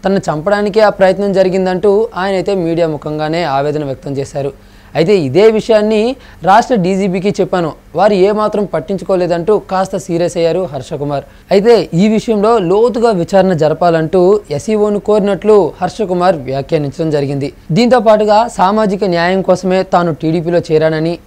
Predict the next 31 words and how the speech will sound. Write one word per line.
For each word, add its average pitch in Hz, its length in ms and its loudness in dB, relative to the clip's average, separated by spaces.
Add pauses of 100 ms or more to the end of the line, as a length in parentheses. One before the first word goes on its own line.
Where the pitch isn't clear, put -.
(200)
అయినా 165 280 0
కూడా 180 220 2 (280)
ఆ - 20 2 (100)
పార్టీ 190 320 2
తనను 202 220 0 (100)
వేధించిందంటూ 175 680 -2 (220)
హర్షకుమార్ 190 580 0 (120)
చెప్పుకొచ్చారు. 147 640 -2 (260)
దీంతో 247 300 4
పాటుగా 220 320 4 (220)
చివరి 208 280 2
నిమిషం 220 280 -2
వరకు 190 260 0
కూడా 202 240 4
అమలాపురం 190 500 0
టికెట్ 190 220 0 (100)
నాకే 165 300 -2
వస్తుందని 180 400 -2
ఆశించాను, 160 460 -2 (140)
కానీ 170 180 0 (100)
టీడీపీ 196 320 -2
అధిష్టానం 196 420 -2 (160)
వేరొకరికి 196 640 -2 (160)
దాన్ని 190 260 -2
కేటాయించేసిందంటూ 180 920 -2 (260)
తన 196 100 0 (120)
ఆవేదనను 190 400 -2
వ్యక్తం 170 340 -6
చేశాడు 156 360 -2 (220)
హర్షకుమార్. 143 560 -6 (540)
అయితే 233 200 4